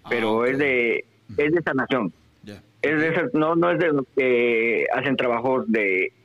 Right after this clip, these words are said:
Speaker 2: malos.
Speaker 1: Ya.
Speaker 2: Supuestamente, eh, trabajan, pero, pues, para curarte, ¿ve?
Speaker 1: Ujú.
Speaker 2: Y, pues, él vio el caso como yo estaba, que decía que ya estaba a punto, pues, de que,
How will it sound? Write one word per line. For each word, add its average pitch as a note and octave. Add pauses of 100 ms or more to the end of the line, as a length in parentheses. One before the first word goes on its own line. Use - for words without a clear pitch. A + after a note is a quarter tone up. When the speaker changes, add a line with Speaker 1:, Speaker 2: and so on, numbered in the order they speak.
(1040)
Speaker 2:
malos. C3+ (340)
Speaker 1:
Ya. A#2
Speaker 2:
Supuestamente, D3+ (540)
eh, A#2+
trabajan, B2+
pero, A#2+
pues, G2 (160)
para B2
curarte, A#2
¿ve? G2+ (200)
Speaker 1:
Ujú. B2
Speaker 2:
Y, A#2+
pues, A#2+ (220)
él C3+
vio D3
el D3
caso D#3+
como D3+
yo D3
estaba, C#3+
que A#2
decía A2+
que C3
ya A#2
estaba B2+
a B2
punto, B2+
pues, C3+
de B2+
que, G2+